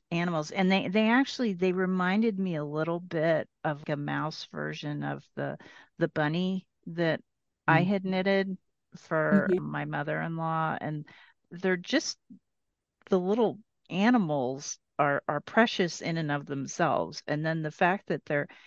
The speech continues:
Speaker 1: animated and knitting,
Speaker 2: Mm.
Speaker 1: and then you're listening to these various people reflecting on what knitting has meant for them. And I loved how well it's synced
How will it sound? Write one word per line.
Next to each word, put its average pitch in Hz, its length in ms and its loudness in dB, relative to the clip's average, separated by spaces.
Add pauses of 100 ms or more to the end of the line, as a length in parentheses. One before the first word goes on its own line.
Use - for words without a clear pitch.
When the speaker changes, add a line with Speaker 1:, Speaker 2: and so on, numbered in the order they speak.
(360)
Speaker 1:
animated 160 800 0 (140)
and 147 480 -4
knitting, 160 720 2 (460)
Speaker 2:
Mm. 156 160 -6
Speaker 1:
and 160 340 0
then 190 600 2
you're 170 280 0
listening 165 760 0
to 151 640 -6 (160)
these 156 340 -6
various 165 760 -2
people 139 540 -6 (360)
reflecting 165 840 -2
on 139 440 -2 (640)
what 156 320 2
knitting 160 400 -2
has 151 320 -6
meant 165 320 0 (300)
for 156 240 -8
them. 139 560 -2
And 147 360 -4 (440)
I 165 140 4
loved 180 360 0
how 165 220 -6
well 156 480 0
it's - 440 -8
synced - 460 -6